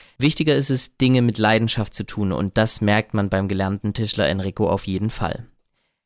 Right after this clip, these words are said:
Er liebt die weite Welt genauso wie das Erzgebirge, seine Heimat. Genau das macht ihn zu einem perfekten Beispiel für einen Unternehmer unserer Region und demnach auch berechtigt zu einem Botschafter des Erzgebirges.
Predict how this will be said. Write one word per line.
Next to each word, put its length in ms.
Er 80
liebt 320
die 160
weite 400
Welt 260
genauso 400
wie 60
das 160
Erzgebirge, 720
seine 360
Heimat. 400
Genau 280
das 460
macht 200
ihn 160
zu 140
einem 240
perfekten 540
Beispiel 440
für 180
einen 220
Unternehmer 640
unserer 380
Region 440
und 160
demnach 480
auch 140
berechtigt 760
zu 140
einem 220
Botschafter 580
des 140
Erzgebirges. 840